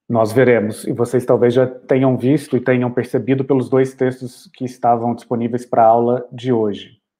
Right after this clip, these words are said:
não é? É, acho importante dizer isso, e obrigado, José Marques, pela pergunta, que parece trivial, mas não é,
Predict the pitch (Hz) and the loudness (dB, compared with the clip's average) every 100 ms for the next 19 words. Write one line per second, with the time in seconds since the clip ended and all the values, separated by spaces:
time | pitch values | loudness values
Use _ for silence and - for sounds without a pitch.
0 | _ 110 113 127 - _ _ _ _ _ | _ -12 -12 -12 -18 _ _ _ _ _
1 | _ _ _ _ 110 98 95 92 92 - | _ _ _ _ -12 -12 -14 -18 -20 -20
2 | _ _ _ _ _ _ _ _ _ _ | _ _ _ _ _ _ _ _ _ _
3 | _ _ 143 120 147 156 151 165 160 160 | _ _ -4 0 0 0 0 2 2 0
4 | 123 127 139 151 143 123 120 120 120 110 | 0 2 4 4 2 0 0 4 4 4
5 | 104 107 113 104 104 101 _ 107 101 101 | -2 -8 -6 -4 -6 -8 _ -10 -10 -8
6 | 117 110 127 139 131 - - 120 - 113 | -10 -6 -4 -4 -8 -14 -12 -8 0 2
7 | 113 113 113 120 110 117 101 101 104 107 | 2 -2 -4 -2 0 0 0 -2 -4 -6
8 | 107 127 120 131 | -4 0 0 -2